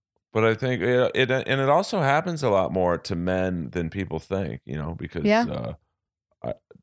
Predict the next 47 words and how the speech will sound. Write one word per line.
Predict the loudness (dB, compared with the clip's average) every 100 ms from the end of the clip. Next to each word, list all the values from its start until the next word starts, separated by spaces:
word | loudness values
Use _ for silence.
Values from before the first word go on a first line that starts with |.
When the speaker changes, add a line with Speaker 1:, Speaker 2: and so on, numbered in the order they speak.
| _
Speaker 1:
you | -8
know, | -4
you | -4
can't | -4 -6 -6
say | -6 -6 -6
fifty | -6 -6 -6
percent, | -8 -8 -8 -6
forty | -4 -2 -4
percent, | -8 -6 -6
but | -6 -6
a | -6
fair | -2 0
amount | 0 -2 -4
of | -6
casting | -4 -2 -2 -4 -6 -6 -8
people | -6 -6 -2
are | -4
gay. | -2 -2 -2 -4 -6 _ _ _ -8
Uh, | -6 -6 -8 -12 -10
you | -8
know, | -6 -8 -8 -10
uh, | -12 -16 _ -18 -16
c-, | -16 -8
camera | -4 -2 -2 -4
guys | -4 -4 -2
working | -4 -2 -2
the |
auditions | -4 -4 -4 -2 -2 -4 -4 -6
are | -4
gay. | -2 -2 -2 -2 -6 _ _ _ -10
Uh, | -8 -6 -8 -10 -12 -16 _ _ _ _ _ _ _ _ _ _ -4
you | 2
Speaker 2:
And | 2
it's | 4
Speaker 1:
know. | 4
Speaker 2:
like | 2
they | 2 2
dangle | 2 2 2 2
the | 2 2
one | 2 0 0
thing | 0 0
you | 2
want | 2 2 2 0
in |
front | -2 0 0
of | 0
you. | -2 -2 -4